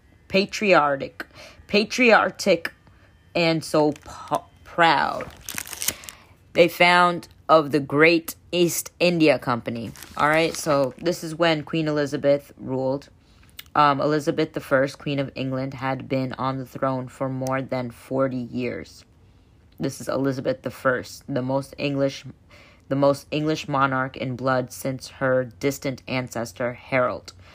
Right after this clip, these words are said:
more than five centuries before. She read the document which had been placed before her. It was New Year's Eve, sixteen hundred.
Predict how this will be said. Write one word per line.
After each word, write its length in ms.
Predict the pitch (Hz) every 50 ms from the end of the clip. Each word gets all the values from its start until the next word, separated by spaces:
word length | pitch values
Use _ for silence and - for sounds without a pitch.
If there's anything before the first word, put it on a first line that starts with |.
| - - - -
more 220 | - 131 135 135 123
than 160 | 127 127 127
five 500 | - - - 143 135 139 143 147 143 -
centuries 640 | - - - 147 147 139 - - 135 131 131 127 131
before. 540 | - 135 120 - - 123 117 - 73 - - - _ _ - - _ _ _ _ _ - - _ _ - _ _ _ _ _ _ _ - _ - _ - - - _ _
She 600 | - - - - 170 175 175 175 185 196 220 - - - _ _ - - - - -
read 520 | 123 113 135 147 147 143 139 143 143 131
the 60 | 131 131
document 640 | 139 131 123 139 135 - 151 139 135 131 135 131 -
which 260 | - 139 135 135 -
had 320 | - - 135 131 131 127 110
been 200 | 135 131 127 -
placed 460 | - - - 151 147 147 139 - -
before 420 | - 135 - - - 139 135 135
her. 280 | 131 131 123 120 117 - _ -
It 200 | 143 143 139 -
was 420 | 139 143 131 131 131 123 - - _ -
New 280 | 131 131 143 151 156
Year's 440 | 156 156 156 156 151 151 143 139 -
Eve, 380 | - 139 165 151 139 135 135 -
sixteen 720 | - - - - 170 - - - - - 160 147 139 135
hundred. 560 | 143 135 123 135 123 117 - 101 76 - -